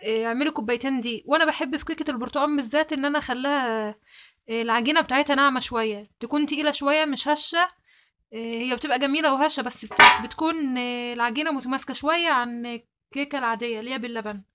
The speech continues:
أو بالزبادي. بكون مجهزة كوباية عصير برتقال، آه، من نفس الكوباية اللي عيرت بيها الدقيق. يعني البرتقال، آه، آه، نص الدقيق.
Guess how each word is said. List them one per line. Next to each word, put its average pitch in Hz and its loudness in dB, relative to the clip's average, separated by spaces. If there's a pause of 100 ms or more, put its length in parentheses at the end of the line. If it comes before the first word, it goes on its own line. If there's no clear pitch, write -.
(480)
أو 233 -2
بالزبادي. 220 -6 (760)
بكون 311 -2
مجهزة 240 0 (640)
كوباية 269 0
عصير 262 -2
برتقال، 269 0 (680)
آه، 233 -6
من 240 -2
نفس 285 2
الكوباية 262 -2
اللي 269 0
عيرت 269 -2
بيها 269 -2
الدقيق. 254 -2 (160)
يعني 233 -2
البرتقال، 262 0
آه، 240 -4 (1160)
آه، 240 -4
نص 294 -2
الدقيق. 214 -4